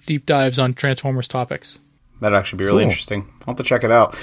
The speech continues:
Speaker 2: Yeah, I was gonna say they do, like, retrospectives on, like, certain toy sets or media, correct?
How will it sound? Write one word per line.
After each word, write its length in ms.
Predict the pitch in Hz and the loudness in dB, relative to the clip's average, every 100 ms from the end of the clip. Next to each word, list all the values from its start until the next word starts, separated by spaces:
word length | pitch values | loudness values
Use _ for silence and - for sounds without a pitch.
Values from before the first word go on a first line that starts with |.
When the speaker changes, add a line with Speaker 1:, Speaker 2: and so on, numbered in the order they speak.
| - | -4
Speaker 2:
Yeah, 100 | 185 | 0
I 20 | 180 | 0
was 80 | 175 | 0
gonna 100 | 202 | 0
say 140 | 190 | 2
they 100 | 160 | 2
do, 160 | 160 175 | 2 0
like, 160 | 160 | 2
retrospectives 760 | 156 160 135 - 143 147 123 127 | 0 0 -4 -2 -2 -2 -4 -4
on, 140 | 120 | -2
like, 200 | 117 - | -2 -4
certain 720 | - 135 123 127 120 113 110 - | 0 0 0 -4 -4 -6 -10 -14
toy 280 | - 127 123 | -2 2 2
sets 400 | 123 117 107 - | 2 -2 -2 -4
or 240 | 104 104 | -4 -4
media, 420 | 95 110 113 101 85 | -4 -4 -2 -2 -4
correct? 420 | 95 95 110 | -2 -2 -4